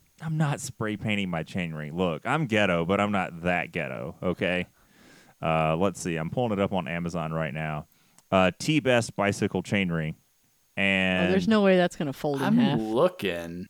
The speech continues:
Speaker 3: I can't find it. Maybe I didn't get it on Amazon. Maybe it's real and I got it from, like,
Speaker 2: Is
Speaker 3: the
Speaker 2: that
Speaker 3: bike
Speaker 2: actually
Speaker 3: industry.
Speaker 2: narrow wide?
Speaker 1: Yeah, it's narrow wide.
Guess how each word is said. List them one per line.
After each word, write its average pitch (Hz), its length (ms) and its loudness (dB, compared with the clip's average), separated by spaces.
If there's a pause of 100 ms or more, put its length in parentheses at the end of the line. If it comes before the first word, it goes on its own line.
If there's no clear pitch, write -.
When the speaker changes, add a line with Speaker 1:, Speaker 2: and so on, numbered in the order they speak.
Speaker 3:
I - 120 -20
can't 95 280 -10
find 160 340 -4
it. - 120 -10
Maybe 120 240 -2
I 175 40 4
didn't 175 180 0
get 175 100 2
it 170 80 0
on 160 100 -2
Amazon. 151 320 -4
Maybe 131 220 -2
it's - 160 -4
real 101 240 -2
and 80 100 -10
I 82 80 -12
got 92 200 -4
it - 100 -8
from, 95 180 -10
like, 87 220 -10
Speaker 2:
Is 185 120 -14
Speaker 3:
the 196 80 -2
Speaker 2:
that 196 40 2
Speaker 3:
bike 220 100 2
Speaker 2:
actually 254 260 -4
Speaker 3:
industry. 170 180 -4
Speaker 2:
narrow 170 200 0
wide? 156 360 -4 (500)
Speaker 1:
Yeah, 165 220 2
it's 113 220 2
narrow 120 280 6
wide. 107 380 2